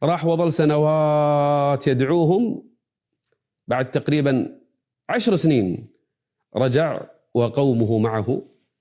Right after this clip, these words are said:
إلى رسول الله صلى الله عليه وآله وسلم، ويستمر النبي صلى الله عليه وآله وسلم يدعو الناس إلى الإسلام، لين جيت اللحظة الفارقة،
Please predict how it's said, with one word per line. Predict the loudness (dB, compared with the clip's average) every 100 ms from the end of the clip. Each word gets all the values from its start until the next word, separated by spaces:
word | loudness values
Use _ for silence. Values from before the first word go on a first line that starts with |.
| _ -2
إلى | 0
رسول | 0 -2 -4
الله | -2 -4 -4 -6 -8
صلى | -6 -4
الله | -4 -4 -6 -8
عليه | -10 -10 -10
وآله | -12 -12
وسلم، | -12 -12 -8 -4
ويستمر | -2 -2 -2 0 0
النبي | 0 0 -2 -4 -10 _ _ _ _
صلى | -4 -2
الله | 0 0 0 0
عليه | 0 -2 -2
وآله | -2
وسلم | -2 -4 -2 -2
يدعو | -2 -2 -2
الناس | -2 -2 -2 -4 -6 -12 -18 -20 _ _ _ _ _ -6
إلى | -4
الإسلام، | -2 -4 -8 -12 -12 -14 -18 -20 _ _ _ _ _ _ _ _ _ _ _ -6
لين | -4 0
جيت | 0 0 -2 -10 -20 -20 -12
اللحظة | -6 -2 -2 -4 -6 -6 -10 _ -10
الفارقة، | -8 -8 -10 -12 -18